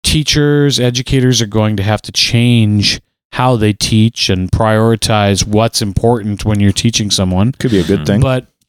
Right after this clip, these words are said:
Speaker 1: you know, and it's, in education, the calculator has slowly been embraced. But when I was a kid, we were never allowed calculators in the classroom.
Speaker 2: Mm.
Speaker 3: Right.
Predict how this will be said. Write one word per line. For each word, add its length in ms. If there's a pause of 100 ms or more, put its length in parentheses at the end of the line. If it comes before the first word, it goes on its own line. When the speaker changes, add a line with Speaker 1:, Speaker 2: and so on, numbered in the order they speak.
(400)
Speaker 1:
you 140
know, 240
and 340
it's, 760
in 160
education, 920
the 180
calculator 760
has 220
slowly 600
been 460
embraced. 520
But 100
when 140
I 100
was 140
a 40
kid, 300
we 140
were 120
never 580
allowed 380
calculators 680
in 80
the 80
classroom. 640
Speaker 2:
Mm. 40
Speaker 3:
Right. 440